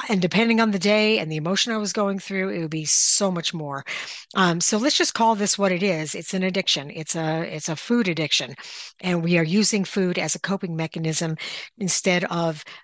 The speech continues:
addressing some of the issues that we may be going through during that time frame during the day, maybe what you've done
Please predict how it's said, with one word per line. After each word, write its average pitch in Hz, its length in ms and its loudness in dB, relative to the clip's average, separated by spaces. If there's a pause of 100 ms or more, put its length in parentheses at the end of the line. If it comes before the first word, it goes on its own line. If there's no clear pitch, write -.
addressing 185 580 0
some 180 240 0
of 175 160 -2
the 165 240 -4
issues 170 320 0
that 170 160 -4
we 170 100 -4
may 165 200 -2
be 170 100 -6
going 170 300 -2
through 160 260 -6
during 156 280 -2
that 156 140 -4
time 170 300 0
frame 170 340 -2
during 160 220 -4
the 147 100 -6
day, 202 400 2 (440)
maybe 180 280 2
what 165 160 0
you've 165 180 -2
done 160 280 -4